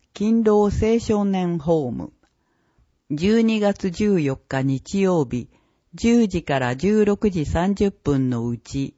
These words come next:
一時間程度。実技講習、抽選。この講習は、十二月十三日土曜日の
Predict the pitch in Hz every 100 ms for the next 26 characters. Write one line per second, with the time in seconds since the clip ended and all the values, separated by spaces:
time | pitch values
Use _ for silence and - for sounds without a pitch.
0 | _ - 156 - 220 233 214 208 190 175
1 | 175 151 113 110 - _ _ _ _ _
2 | _ _ 147 156 180 233 220 214 - 202
3 | 170 - - 120 113 - _ - 196 175
4 | 160 147 127 - _ _ _ _ _ _
5 | _ - 220 247 240 214 214 - 190 180
6 | 170 139 - _ _ _ - 220 240 233
7 | 226 214 - 208 214 220 208 - 170 156
8 | 147 - 127 147 165 175 156 131 131 127
9 | 123